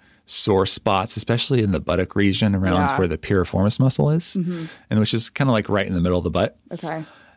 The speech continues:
Speaker 1: Uh, some people actually have more trouble with sciatica because the sciatic nerve travels through the fibers of the piriformis
Speaker 2: Okay.
Speaker 1: rather than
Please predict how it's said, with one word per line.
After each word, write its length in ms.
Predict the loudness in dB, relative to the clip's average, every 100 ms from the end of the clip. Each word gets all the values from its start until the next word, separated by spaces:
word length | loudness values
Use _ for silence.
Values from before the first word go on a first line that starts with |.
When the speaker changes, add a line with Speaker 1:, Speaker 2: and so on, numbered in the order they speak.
| -4
Speaker 1:
Uh, 220 | -2 0
some 200 | 0 0
people 340 | 2 2 2
actually 400 | 0 -4 0 0
have 240 | 0 -2 -2
more 200 | -2 0
trouble 300 | -2 0 0
with 120 | 0
sciatica 680 | 0 -2 -2 -2 -2 -2 -4
because 640 | -6 -2 0 0 -2 -4 -6
the 180 | -4 -2
sciatic 420 | -2 -2 -2 -4
nerve 280 | -4 -4 -4
travels 460 | -4 -6 -4 -4 -6
through 500 | -8 -12 -2 2 2
the 100 | 2
fibers 600 | -2 -2 0 2 2 0
of 160 | -2 -2
the 80 | 0
piriformis 760 | 2 0 2 2 2 0 -4
Speaker 2:
Okay. 80 | 0
Speaker 1:
rather 240 | 2 2 2
than 180 | 2